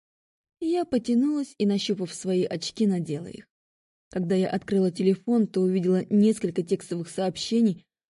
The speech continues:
от разных людей. Сначала были утренние поздравления от Минхвана и Сумин соответственно. Я ответила всего двумя словами «Доброе утро» и открыла сообщение, отправленное Джио.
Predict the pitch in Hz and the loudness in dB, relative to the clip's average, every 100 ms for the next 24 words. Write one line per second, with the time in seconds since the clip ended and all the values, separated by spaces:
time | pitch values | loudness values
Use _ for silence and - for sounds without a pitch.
0 | - 311 269 190 170 175 208 196 180 - | -10 -8 -2 -2 -2 -4 -4 -4 -6 -12
1 | _ _ _ _ _ _ - 320 339 349 | _ _ _ _ _ _ -8 -6 -2 0
2 | 240 208 214 214 208 190 180 185 180 185 | 2 4 4 2 4 4 2 0 0 0
3 | 185 240 226 175 170 190 175 - 202 202 | 2 4 4 2 0 -2 -2 -2 0 0
4 | 185 190 - 190 190 190 185 180 165 165 | 0 -4 -4 0 2 2 -2 -6 -6 -8
5 | - - 170 - _ _ _ - 311 311 | -8 -10 -10 -12 _ _ _ -6 -2 0
6 | 294 240 262 311 302 269 - - 185 240 | 0 0 0 0 0 -2 -4 -2 0 0
7 | 254 196 185 185 - 180 175 208 254 - | 0 2 2 0 -6 -6 -2 -2 -2 -6
8 | _ _ _ 320 254 208 185 185 185 170 | _ _ _ 4 6 6 6 2 2 -2
9 | 170 - - _ _ _ _ _ - 311 | -8 -12 -14 _ _ _ _ _ -4 -2
10 | 285 320 302 233 208 196 - 254 262 196 | -2 -2 0 0 0 -2 -2 0 0 0
11 | - 185 180 180 180 170 175 190 170 | 0 0 2 2 0 -2 -2 -2 -4